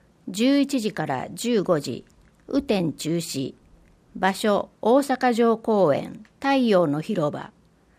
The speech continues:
中央区、大阪城三。対象、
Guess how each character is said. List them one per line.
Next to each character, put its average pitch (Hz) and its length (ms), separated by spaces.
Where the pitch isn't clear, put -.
中 269 320
央 240 220
区、 151 380
大 233 200
阪 247 360
城 165 400
三。 165 460
対 226 220
象、 202 460